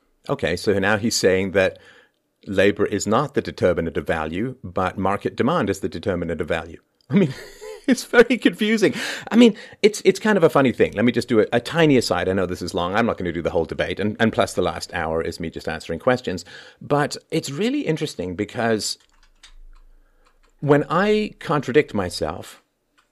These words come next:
it really bothers me. Like, I, I sit there and I, I have to mull it over and go back and do the research and so on. Like, when I,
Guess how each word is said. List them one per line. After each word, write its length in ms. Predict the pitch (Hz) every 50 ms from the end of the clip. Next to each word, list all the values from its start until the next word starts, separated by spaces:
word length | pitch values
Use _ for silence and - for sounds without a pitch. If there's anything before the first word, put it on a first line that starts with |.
| -
it 140 | 143 143 135
really 720 | - 123 117 131 151 156 165 170 165 165 165 170 160 135 - _ _ _ _ _ _ _ _ _ _ _ _ _ -
bothers 460 | - 160 196 226 175 135 120 107 -
me. 220 | 92 87 - - - -
Like, 220 | 110 123 123 -
I, 120 | 135 156 -
I 80 | 151 143
sit 260 | 135 - - 214 -
there 180 | - 139 131 120
and 80 | 120
I, 140 | 113 113 110
I 120 | - 113 120
have 140 | 113 - -
to 100 | 143 123
mull 240 | 123 139 143 156
it 80 | 160 143
over 320 | 143 147 147 139 143 143
and 160 | 135 113 117 117
go 120 | 127 139
back 260 | 139 135 139 143 -
and 60 | 139
do 100 | 123 143
the 100 | 131 123
research 480 | 113 135 143 - - 139 139 135 - -
and 100 | 123 120
so 160 | - 135 123
on. 80 | 123 117
Like, 180 | 120 120 -
when 120 | - 127 131
I, 160 | 127 127 123